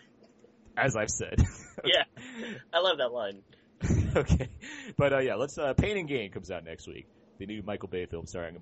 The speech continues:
Speaker 1: Mark Wahlberg and Dwayne Johnson and a host of others. Um, yeah, that comes out.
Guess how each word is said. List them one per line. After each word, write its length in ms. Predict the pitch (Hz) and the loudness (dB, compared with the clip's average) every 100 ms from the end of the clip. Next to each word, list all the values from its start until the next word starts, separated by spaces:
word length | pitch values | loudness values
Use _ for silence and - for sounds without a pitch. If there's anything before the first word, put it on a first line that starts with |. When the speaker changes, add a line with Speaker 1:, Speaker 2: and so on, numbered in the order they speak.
| 117 | -2
Speaker 1:
Mark 300 | 107 98 - - _ _ _ _ _ _ - - | 0 -2 -8 -18 _ _ _ _ _ _ -18 2
Wahlberg 460 | 104 95 90 87 - - | 4 4 2 -2 -6 -10
and 200 | 80 87 | -8 -6
Dwayne 320 | 95 87 78 80 - _ _ _ - | -2 -2 -4 -8 -16 _ _ _ -8
Johnson 420 | 98 - - 85 - - _ _ _ 90 | -6 -6 -8 -12 -14 -20 _ _ _ -8
and 140 | 87 | -4
a 40 | |
host 260 | 82 82 - | -2 -2 -2
of 80 | 85 | -2
others. 300 | 85 85 - _ - _ - | 0 -2 -6 _ -20 _ 4
Um, 420 | 123 123 104 87 - _ _ _ - _ - - - - _ - - - | 8 8 6 -2 -12 _ _ _ -20 _ -20 -20 -20 -20 _ -20 -14 -2
yeah, 120 | 135 - | -2 2
that 160 | 117 | 2
comes 200 | 123 113 | 4 6
out. 240 | 127 120 | 6 6